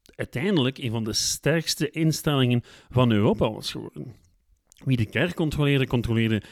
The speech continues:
heel wat land, heel wat rijkdom, maar evengoed, ja,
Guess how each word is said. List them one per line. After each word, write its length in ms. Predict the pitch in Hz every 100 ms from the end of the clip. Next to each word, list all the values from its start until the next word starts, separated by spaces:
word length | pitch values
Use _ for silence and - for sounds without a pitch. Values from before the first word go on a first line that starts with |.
| - - _
heel 220 | - 120 104
wat 200 | 95 -
land, 560 | 98 120 180 170 -
heel 200 | - 110
wat 140 | 98 92
rijkdom, 680 | 98 131 185 160 160 151 139 - _ _ _ _
maar 140 | 127 127
evengoed, 720 | 127 113 95 131 - - - _ _
ja, 300 | 139 165